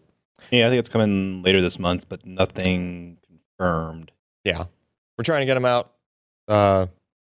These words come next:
Speaker 2: so we can talk stuff. Hopefully the, you know, overclocking stuff will be a little more worked out by then and out of, uh, alpha slash beta status.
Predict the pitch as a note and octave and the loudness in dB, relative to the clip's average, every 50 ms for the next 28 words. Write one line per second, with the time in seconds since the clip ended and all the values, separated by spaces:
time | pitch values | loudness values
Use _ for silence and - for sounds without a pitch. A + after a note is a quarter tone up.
0 | _ _ _ - - - G2+ - F#2+ F#2+ - G2 F#2+ - - G2 F2+ - B2+ B2 | _ _ _ -6 0 0 0 0 0 0 0 0 0 2 0 0 2 2 2 2
1 | A2 B2+ A#2+ A2+ G#2+ G#2+ G#2 G2+ G2+ G2+ G2 G2 G2 G2 F#2+ F#2+ F#2+ F#2 - - | 2 2 2 4 4 4 4 4 4 4 4 4 4 2 2 0 -2 -6 -10 -12
2 | - - F#2+ F2 D#2+ D#2+ D#2+ E2 F2+ F#2 _ _ _ _ _ _ - G2+ E2+ F2 | -8 -4 -2 0 0 0 -2 -4 -6 -10 _ _ _ _ _ _ -2 0 0 0
3 | - - - F2 E2 - F2 E2 E2 - - - F2 - - E2+ E2 F2 E2 D#2 | 0 2 2 2 2 2 2 0 0 -2 0 0 0 0 0 0 2 2 2 2
4 | D#2+ - _ _ _ _ _ _ _ _ _ _ _ _ - F#2 F2 D#2+ D#2+ D#2+ | 0 -4 _ _ _ _ _ _ _ _ _ _ _ _ -4 0 0 2 2 0
5 | D#2+ D#2+ D#2 D#2+ - _ _ _ _ _ _ _ _ _ _ _ _ - - - | 0 0 -2 -2 -4 _ _ _ _ _ _ _ _ _ _ _ _ -12 -10 -10
6 | - - - _ _ _ - F#2+ F2+ E2+ - - F2+ E2+ - - F2+ F2 F2 F2 | -10 -12 -16 _ _ _ 0 0 0 2 2 2 2 2 2 2 2 2 4 4
7 | F2 F2 E2+ E2 D#2+ D#2+ E2 E2 - - _ _ - F2 E2+ E2 D#2+ D#2+ E2 E2 | 2 2 2 0 0 -2 -6 -8 -12 -16 _ _ -4 -2 0 0 0 0 -2 -2
8 | F2+ D#2 D#2+ D2+ - - E2 D#2+ - - F2 E2 D#2+ - _ _ _ _ _ _ | -2 -2 -2 -2 0 0 0 0 2 2 0 0 0 -2 _ _ _ _ _ _
9 | _ _ _ _ _ _ _ _ _ _ _ - - - F2 F2 - - - F#2+ | _ _ _ _ _ _ _ _ _ _ _ 0 2 2 2 2 2 2 2 2
10 | F2 F2+ F2 - - G#2+ F#2 F2+ G#2 - - - - - | 4 4 2 2 4 2 2 2 2 2 2 2 2 0